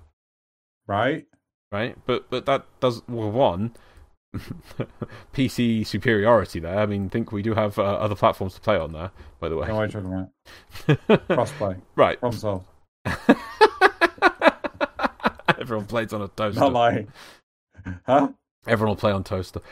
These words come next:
Speaker 2: Hey, wh-, why don't you, um, why don't we get it on, uh, Stadia, and then you can say anyone can play it on anything. You just need a screen. Anyway, though, but
Speaker 1: Wait, isn't it, isn't it on Stadia?
Speaker 2: Is it on? Uh, no, I don't think it is.
Speaker 1: Oh, okay.
Speaker 2: 'Cause if it is, I'd probably play it on Stadia.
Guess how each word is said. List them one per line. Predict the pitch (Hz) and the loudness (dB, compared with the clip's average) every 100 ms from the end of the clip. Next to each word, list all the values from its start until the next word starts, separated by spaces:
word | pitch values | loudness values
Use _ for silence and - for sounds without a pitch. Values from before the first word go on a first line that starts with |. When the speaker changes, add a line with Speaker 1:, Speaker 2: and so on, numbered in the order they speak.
| - - | -12 2
Speaker 2:
Hey, | 123 | 4
wh-, | 120 120 | 6 6
why | 131 | 6
don't | 135 | 6
you, | 120 120 | 4 4
um, | 120 113 98 | 4 2 -6
why | - 120 | -4 -2
don't | 117 | 0
we | 113 | 0
get | 117 | 2
it | 117 - | 2 2
on, | 110 110 | 0 2
uh, | 110 107 104 | 0 0 -2
Stadia, | - 127 117 101 90 | -2 0 0 2 0
and | 85 | -2
then | 98 | -6
you | 101 | -6
can | 101 | -4
say | 107 | -2
anyone | 104 101 | -2 -4
can | 98 | -6
play | 104 | -4
it | 87 | -4
on | 85 | -4
anything. | 76 101 - 90 92 | -6 -8 -6 -8 -8
You | 87 | -14
just | - | -12
need | 95 | -12
a | 90 | -10
screen. | - 98 92 87 - - - _ _ _ _ _ _ | -10 -8 -6 -10 -14 -20 -20 _ _ _ _ _ _
Anyway, | 123 117 101 90 | -2 -2 -2 -4
though, | 90 95 | -6 -6
but | 101 - 92 | -6 -4 -6
Speaker 1:
Wait, | - | -6
isn't | 131 135 | -12 -8
it, | 147 - | -8 -10
isn't | 107 117 | -10 -8
it | |
on | 123 135 | -6 -6
Stadia? | 139 82 80 85 98 _ _ _ _ _ _ - | -8 -14 -14 -14 -16 _ _ _ _ _ _ -8
Speaker 2:
Is | 320 | -4
it | - | 0
on? | - 185 | -2 -2
Uh, | - | -4
no, | 392 440 | -2 0
I | 294 | 0
don't | 415 | -2
think | 339 339 | -4 -2
it | |
is. | 139 139 - - _ _ _ _ _ _ - | -2 -4 -12 -20 _ _ _ _ _ _ -12
Speaker 1:
Oh, | 107 113 | -12 -12
okay. | - 101 101 | -14 -16 -8
Speaker 2:
'Cause | 196 | -4
if | |
it | 339 | -2
is, | 302 | 0
I'd | 185 139 | -2 0
probably | 165 143 | -2 -4
play | - 107 | -2 0
it | 151 | 0
on | 240 | -4
Stadia. | - 269 320 | -8 -8 -8